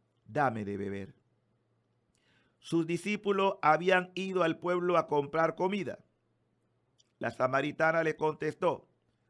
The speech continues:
"¿Cómo es que tú, siendo judío, me pides de beber a mí, que soy samaritana?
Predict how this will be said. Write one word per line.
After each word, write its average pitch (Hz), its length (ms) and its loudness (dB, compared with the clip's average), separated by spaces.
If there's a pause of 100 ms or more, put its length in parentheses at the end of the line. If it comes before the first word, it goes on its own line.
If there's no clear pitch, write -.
(640)
"¿Cómo 262 320 0
es 160 140 0
que 135 160 -2
tú, 110 360 -6 (840)
siendo 139 440 -2
judío, 180 540 -2 (800)
me 139 180 -6
pides 151 320 -2
de 131 80 0
beber 127 420 0 (140)
a 147 140 2
mí, 262 260 -10 (680)
que 156 120 -6
soy 151 200 -4
samaritana? 110 760 -6